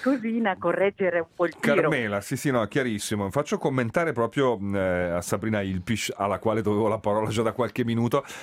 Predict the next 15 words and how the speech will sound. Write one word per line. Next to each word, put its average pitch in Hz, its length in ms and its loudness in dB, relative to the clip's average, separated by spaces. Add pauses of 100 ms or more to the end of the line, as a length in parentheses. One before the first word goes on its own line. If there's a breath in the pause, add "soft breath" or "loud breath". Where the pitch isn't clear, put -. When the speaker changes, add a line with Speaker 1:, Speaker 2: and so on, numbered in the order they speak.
(140 loud breath)
Speaker 2:
perché, 110 480 0
mm, 104 220 -8
anche 104 280 -2
il 113 80 -2
suo - 140 -2
intervento 107 500 -2
suscita 95 460 -4
delle 90 360 0
riflessioni 92 560 -4 (280 loud breath)
interessanti, 92 760 -2
quindi 113 220 -4
grazie 104 380 -2
di 104 100 0
avercele 98 500 0
comunicate. 98 340 -4